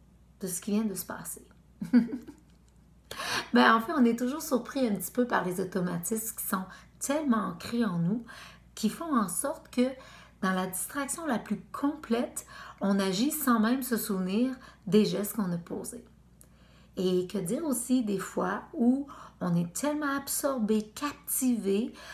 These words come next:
par ce qu'on est en train de faire, qu'on oublie totalement l'environnement, tout ce qui nous entoure, et sans même se rendre compte du temps qui passe. Hmm.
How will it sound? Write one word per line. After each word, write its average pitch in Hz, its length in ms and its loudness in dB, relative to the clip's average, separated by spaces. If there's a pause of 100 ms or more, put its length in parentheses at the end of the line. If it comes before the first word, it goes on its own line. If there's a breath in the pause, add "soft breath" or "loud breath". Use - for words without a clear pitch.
(180 loud breath)
par 220 200 0
ce - 100 -2
qu'on 254 180 8
est 269 140 0
en 262 100 0
train 240 240 2
de 220 80 2
faire, 214 580 0 (480 loud breath)
qu'on 233 200 6
oublie 233 360 4 (120)
totalement 233 760 0 (340)
l'environnement, 190 1160 0 (420)
tout 302 120 -8
ce - 140 -4
qui 262 140 2
nous 214 220 4
entoure, 180 640 -2 (420 loud breath)
et 180 80 0
sans 294 320 0
même 269 260 2
se - 160 -4
rendre 226 440 0
compte 220 400 -2
du 170 180 -6
temps 202 300 -4 (120)
qui - 140 -10
passe. - 680 -10 (340)
Hmm. 202 420 2